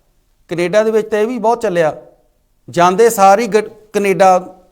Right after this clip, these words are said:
ਗੱਡੀ ਲੈ ਲੈਣੀ ਵੱਡੀ ਪਹਿਲਾਂ, ਰੁਪਈਆ ਕੋ ਪੱਲੇ ਹੋਵੇ ਨਾ ਹੋਵੇ, ਪਹਿਲਾਂ ਕਿਸ਼ਤਾਂ 'ਤੇ ਗੱਡੀ ਲੈ ਲਓ। ਉਹ ਜਿਹੜੇ ਡੀਲਰ ਆ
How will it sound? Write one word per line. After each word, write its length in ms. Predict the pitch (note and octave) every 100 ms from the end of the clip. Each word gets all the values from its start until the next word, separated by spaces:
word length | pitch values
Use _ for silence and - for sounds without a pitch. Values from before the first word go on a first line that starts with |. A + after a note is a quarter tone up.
| _ - E3
ਗੱਡੀ 240 | E3+ G#3+
ਲੈ 120 | G#3
ਲੈਣੀ 160 | G3 G3+
ਵੱਡੀ 240 | G3 C#3+
ਪਹਿਲਾਂ, 300 | C3+ D3 C3 - _ _ _ _ _ _ _ _ _ _ _ _ - C#3+
ਰੁਪਈਆ 360 | D3+ F3+ G3+
ਕੋ 120 | G#3+ A#3
ਪੱਲੇ 280 | G#3 G#3+
ਹੋਵੇ 260 | F#3 D#3+ A3
ਨਾ 140 | C#4
ਹੋਵੇ, 320 | A3 E3+ C3 - _ _ _ _ _ _ _ _ _ _ -
ਪਹਿਲਾਂ 240 | A3 C#4
ਕਿਸ਼ਤਾਂ 400 | C4+ G3 - A3+
'ਤੇ 80 | B3
ਗੱਡੀ 260 | G#3 F3+
ਲੈ 140 | A3 G3
ਲਓ। 180 | G#2 - _ _ _ _ _ _ -
ਉਹ 60 | G#3
ਜਿਹੜੇ 200 | A3 A#3 - D#3+
ਡੀਲਰ 400 | C#3+ E3 F#3 A#3
ਆ 340 | A#3 G#3 -